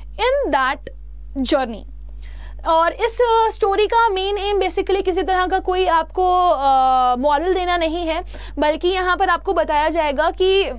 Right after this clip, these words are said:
ये journey है एक religious journey। तो इस religious journey में किस तरह के experiences को, अ, लोग face करते हैं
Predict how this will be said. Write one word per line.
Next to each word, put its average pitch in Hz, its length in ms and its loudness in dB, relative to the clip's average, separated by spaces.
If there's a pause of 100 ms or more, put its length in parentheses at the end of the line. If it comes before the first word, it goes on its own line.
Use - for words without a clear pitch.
(360)
ये 330 200 0
journey 302 400 0
है 370 380 -2
एक 330 220 -6
religious 339 640 2
journey। 262 380 -2 (380)
तो 294 240 4
इस 349 200 -4
religious 349 460 2
journey 349 320 0
में 415 140 -6
किस 415 200 -2
तरह 359 220 0
के 381 100 -2
experiences 311 580 -4
को, 370 100 -6
अ, 285 300 2
लोग 277 260 0
face 339 280 -6
करते 277 280 0
हैं - 460 -10